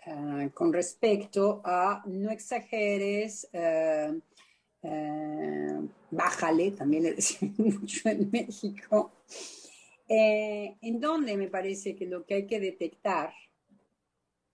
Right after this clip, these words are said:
es que los discursos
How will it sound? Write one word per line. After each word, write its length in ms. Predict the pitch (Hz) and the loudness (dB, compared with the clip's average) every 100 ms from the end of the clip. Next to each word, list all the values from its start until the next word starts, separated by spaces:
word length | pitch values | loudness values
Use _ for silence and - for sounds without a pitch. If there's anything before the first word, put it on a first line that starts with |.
| _ _ _ _ _ | _ _ _ _ _
es 600 | 233 220 202 - - - _ _ _ _ _ _ - | 0 0 0 -6 -14 -18 _ _ _ _ _ _ 0
que 300 | 226 226 247 | 2 2 0
los 340 | 269 285 285 - | 2 4 2 -4
discursos 920 | 254 - - 202 190 - 165 - | -10 -10 -2 0 0 -4 -8 -8